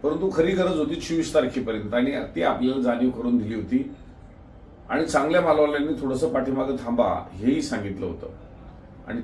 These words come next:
त्याचप्रमाणे कालपर्यंत रेट चांगले निघाले. आज थोडीशी मंदी ही आपल्याला जाणवली आणि ती मंदी होणारच होती, त्यात काय बदल होणार नव्हता, कारण मी अगोदरच सांगितलं दोन तीन दिवस माल काढू नका.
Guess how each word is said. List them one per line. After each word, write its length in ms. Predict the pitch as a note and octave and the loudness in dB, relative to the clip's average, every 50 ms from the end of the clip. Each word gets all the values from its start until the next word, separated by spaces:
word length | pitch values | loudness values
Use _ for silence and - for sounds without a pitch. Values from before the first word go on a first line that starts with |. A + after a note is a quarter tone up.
| - C#3+ | -2 0
त्याचप्रमाणे 560 | D3 C#3 - - C#3 B2 A#2+ B2 B2+ B2+ B2+ | 0 0 0 -2 -2 0 2 2 2 2 0
कालपर्यंत 1040 | B2 - A#2+ A#2+ C3 C#3 C3+ C3+ - - - - - - - A2+ A#2 A2+ A2 G#2 B2 | -2 0 2 4 4 4 2 0 -4 -8 -12 -16 -18 -10 -6 -6 -6 -6 -4 -4 -4
रेट 280 | A#2+ A2 A2+ A#2+ A2 - | -4 -4 -4 -6 -8 -8
चांगले 360 | - G#2+ G2+ G2+ G#2+ A2+ A#2+ | -8 -6 -6 -4 -4 -4 -4
निघाले. 380 | A#2 A2+ A2+ A#2+ A#2 A#2 G#2 G2+ - - - - - - - - - - | -2 0 0 0 0 0 -4 -6 -10 -14 -18 -20 -20 -20 -20 -16 -8 -6
आज 220 | A2+ C3 C3 B2+ - | -4 -4 -4 -6 -8
थोडीशी 340 | - G#2+ G2+ G2+ G2 - B2+ | -8 -8 -8 -8 -4 -2 0
मंदी 420 | B2 A2 G#2 G#2 G2+ F#2+ F#2+ F#2 E2+ E2+ - - - - - | 0 0 0 -4 -6 -6 -6 -6 -6 -8 -10 -14 -18 -16 -8
ही 120 | A#2 A#2+ | -6 -6
आपल्याला 360 | - - - F#2+ F#2+ F2+ E2+ | -4 -4 -6 -8 -8 -8 -6
जाणवली 380 | F2+ F#2 F2+ F2+ F2+ F2 F#2 G2 | -4 -4 -2 -2 -2 -4 -2 0
आणि 140 | A#2 B2+ B2 | 2 2 2
ती 100 | D#3 D#3+ | 2 2
मंदी 240 | D#3+ D#3 D#3+ E3 E3+ | 0 0 2 2 2
होणारच 480 | D3 D3 D3+ D#3+ E3 E3 D#3+ C3 B2 | 2 4 4 4 4 4 4 2 0
होती, 260 | A#2 F#2+ F2+ F2+ E2 - - - - - - - - - - - - - - - - - | -2 -4 -4 -6 -8 -10 -12 -16 -20 -20 -20 -20 -20 -20 -20 -20 -20 -20 -20 -16 -4 0
त्यात 140 | C3+ C#3 C3+ - - - | 0 0 0 0 0 0
काय 120 | D3 D3 | 2 2
बदल 260 | B2+ B2+ B2+ C3+ C#3+ C3 | 4 4 2 2 4 4
होणार 240 | A#2+ B2 B2 B2 | 4 4 4 4
नव्हता, 240 | B2 C3 C3 B2+ B2+ B2 | 4 2 2 0 0 0
कारण 240 | C3 C#3 C#3 C3+ | 0 0 0 0
मी 120 | C#3 C#3+ C3+ | 0 2 2
अगोदरच 400 | C3 C3 C3+ D3+ D#3+ E3+ - - | 2 2 4 2 2 2 2 2
सांगितलं 300 | C#3 B2+ B2 B2+ C3 C3 | 2 4 4 4 4 4
दोन 200 | C3 B2+ B2 A#2+ | 4 4 4 4
तीन 120 | C3 B2+ B2 | 6 6 6
दिवस 180 | B2+ B2+ A#2+ | 6 4 4
माल 160 | A#2+ A2+ A2 | 0 0 -2
काढू 220 | - - A2 G#2+ G2 | 0 -2 -2 -2 -2
नका. 280 | E2+ E2+ - - - | -4 -6 -6 -8 -12